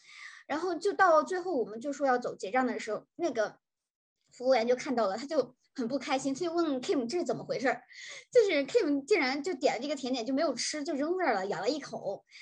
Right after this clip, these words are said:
然后 Kim 就说：“啊，我不能吃甜的。”那个，那个服务员就很奇怪：“你不能吃甜的，你为什么要点甜点？”他说：这个不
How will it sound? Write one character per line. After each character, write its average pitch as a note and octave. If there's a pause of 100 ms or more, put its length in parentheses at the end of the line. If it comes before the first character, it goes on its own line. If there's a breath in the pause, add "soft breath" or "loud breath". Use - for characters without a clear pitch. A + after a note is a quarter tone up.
(200 loud breath)
然 E4
后 F4
Kim E4+
就 D4
说 E4
：“啊， F#4
我 B3
不 F4
能 D#4+
吃 F4
甜 C4+
的。” C4 (400 loud breath)
那 F4+
个， C#4+
那 F4
个 D4+
服 C#4
务 D#4
员 E4+
就 G4+
很 C4
奇 A3
怪 D4
：“你 C#4+
不 C#4
能 G#4+
吃 B4+
甜 E4+
的， F#4+
你 D#4+
为 E4+
什 F4
么 F4
要 F4
点 D#4
甜 A3
点？” D4
他 F4+
说： A4
这 A#4+
个 A4
不 -